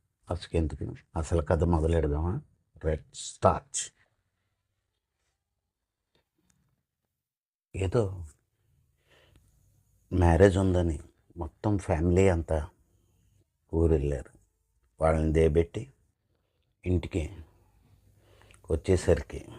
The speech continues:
రాత్రి పదకొండు అయింది. ఒక గంట మొబైల్తో కుస్తీ పెట్టి,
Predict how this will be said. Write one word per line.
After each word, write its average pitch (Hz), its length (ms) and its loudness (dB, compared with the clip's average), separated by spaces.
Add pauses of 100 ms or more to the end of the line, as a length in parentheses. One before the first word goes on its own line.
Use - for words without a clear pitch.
(760)
రాత్రి 78 460 -6 (960)
పదకొండు 85 340 2
అయింది. 67 360 -2 (2750)
ఒక 101 160 2
గంట 85 380 0 (520)
మొబైల్తో 87 600 2
కుస్తీ 90 440 -4
పెట్టి, - 400 -2